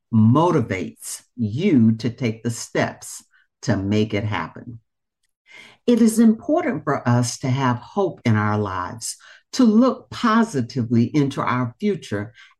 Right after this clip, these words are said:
and to be acutely aware of the major protective factor in helping us tackle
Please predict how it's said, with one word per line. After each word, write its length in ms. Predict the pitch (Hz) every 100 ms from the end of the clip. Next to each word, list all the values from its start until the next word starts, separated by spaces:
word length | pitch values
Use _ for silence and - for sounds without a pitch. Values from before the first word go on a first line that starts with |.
| -
and 340 | 170 170 170
to 120 | - 156
be 360 | 135 151 151 -
acutely 840 | - - - 370 349 - 127 123
aware 760 | 123 113 113 123 98 92 101 113 _ _ -
of 200 | 127 113
the 100 | 113
major 840 | 113 135 165 170 156 170 165 165 _ -
protective 760 | 127 113 - 233 220 - 214 - -
factor 640 | 127 113 - 98 87 113 - _ _ -
in 200 | 127 117
helping 500 | 117 190 180 185 156
us 300 | 147 151 -
tackle 720 | - 185 156 - 95 107 113